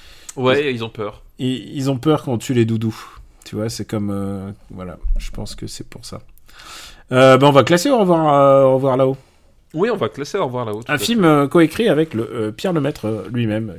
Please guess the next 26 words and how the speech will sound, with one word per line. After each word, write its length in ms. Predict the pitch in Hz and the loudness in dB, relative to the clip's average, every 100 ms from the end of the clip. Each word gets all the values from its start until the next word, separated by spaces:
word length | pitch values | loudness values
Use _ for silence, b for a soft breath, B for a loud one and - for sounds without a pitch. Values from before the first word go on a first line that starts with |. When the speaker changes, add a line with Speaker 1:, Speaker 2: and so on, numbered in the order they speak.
| - | -18
Speaker 2:
qui 140 | - 101 | -14 -4
est 240 | 113 113 | 0 2
Speaker 1:
Ah, 180 | 185 359 | 0 -2
d'accord, 240 | 196 147 143 | -4 -6 -8
ok. 140 | 123 131 | -10 -4
Speaker 2:
et 100 | 127 | -2
ça 140 | 151 | -2
sent 600 | - - - - 208 220 175 | -4 -6 -2 0 0 0 0
le, 200 | 123 117 | 2 2
la, 340 | 110 98 95 | 0 -2 -6
l'écriture 460 | 101 117 123 185 160 | -8 -8 -8 -6 -4
et 40 | |
la 120 | 104 | -4
réécriture, 560 | 107 131 120 120 165 135 | -4 -8 -8 -8 -6 -6
et 40 | |
ça 140 | - 107 | -8 -10
sent 260 | - 160 | -4 -4
vraiment 280 | 135 120 151 | -2 -2 -2
le 120 | 139 110 | -2 -4
truc 240 | 147 - | -6 -10
très, 200 | - 208 | -6 -6
très 140 | - | -4
maîtrisé 400 | 131 120 143 127 | -6 -2 -2 -2
quand 140 | 98 95 | -6 -8
même, 140 | 92 | -10
hein. 100 | 101 | -12